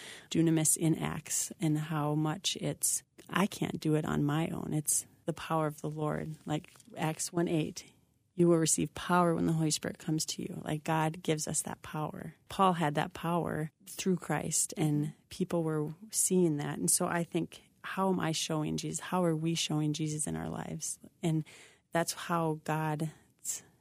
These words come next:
church spread in Asia. They saw what the, they were living together. They were living as a community because they needed each other. So I think that it's just a beautiful picture of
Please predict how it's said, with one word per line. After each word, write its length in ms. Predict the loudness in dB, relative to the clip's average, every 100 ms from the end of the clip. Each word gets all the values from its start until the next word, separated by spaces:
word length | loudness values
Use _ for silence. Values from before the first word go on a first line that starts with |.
| _
church 460 | -4 0 0 0 -4
spread 360 | -2 2 2
in 140 | 2 0
Asia. 360 | 0 -2 -4 -6
They 120 | -2 0
saw 360 | 0 2 0
what 220 | 0 -4 -2
the, 260 | -2 -2 -4 -16 -20 _
they 100 | 2
were 120 | 4
living 320 | 4 6 6
together. 380 | 4 0 -2 -2
They 180 | 0 0
were 260 | 2 0 0
living 640 | 0 4 6 8 6 4 -2 _
as 160 | -2 0
a 60 |
community 640 | -2 4 6 8 4 -2 -4
because 220 | -6 -4 0
they 100 | 4
needed 340 | 4 4 0
each 180 | -4 -6
other. 320 | -6 -6 -6
So 180 | -2 2
I 60 | 2
think 220 | 4 2
that 160 | 0 -6
it's 380 | -4 0 0 -2
just 220 | -2 0
a 60 | -2
beautiful 420 | 2 2 4 -2
picture 380 | -4 -4 -4 -2
of 260 | -2 -4